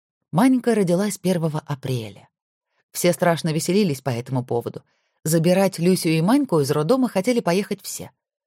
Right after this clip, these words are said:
Но куда бы все поместились в одну-то машину?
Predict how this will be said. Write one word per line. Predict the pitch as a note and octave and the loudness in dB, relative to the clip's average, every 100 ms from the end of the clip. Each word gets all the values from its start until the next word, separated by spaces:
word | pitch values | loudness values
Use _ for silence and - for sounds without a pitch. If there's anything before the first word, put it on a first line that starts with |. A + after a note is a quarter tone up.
| _ _ | _ _
Но | A3+ A#3 | 0 2
куда | C4 C#4+ | 2 2
бы | E3 | 0
все | - C#3+ | -2 -2
поместились | C#3+ D#3 - C#3 A#2 - | -2 -4 -4 -4 -6 -8
в | - | 0
одну-то | F#3+ E3 C#3 | 2 2 0
машину? | C3 E3 C3+ A#2 | -2 -2 -6 -14